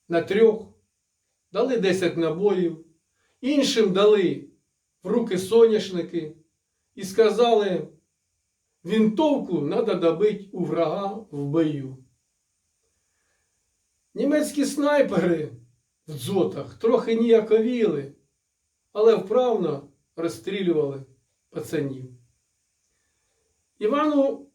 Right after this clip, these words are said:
повезло, його поранили, і його поранено і контужено не добила зондеркоманда німецька, а як стемніло, підібрали свої.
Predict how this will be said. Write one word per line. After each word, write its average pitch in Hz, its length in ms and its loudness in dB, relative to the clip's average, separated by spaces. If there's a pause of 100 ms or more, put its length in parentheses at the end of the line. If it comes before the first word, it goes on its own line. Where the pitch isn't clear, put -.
(140)
повезло, 254 460 2
його 254 200 4
поранили, 226 800 2 (1300)
і 208 100 -8
його 226 680 4 (1400)
поранено 208 600 4
і 196 120 -2
контужено 196 760 0
не 214 100 6
добила 214 680 2 (460)
зондеркоманда 208 1120 0
німецька, 160 540 -4 (400)
а 226 80 -4
як 247 180 2
стемніло, 269 760 -2 (640)
підібрали 190 840 0 (600)
свої. 147 580 -6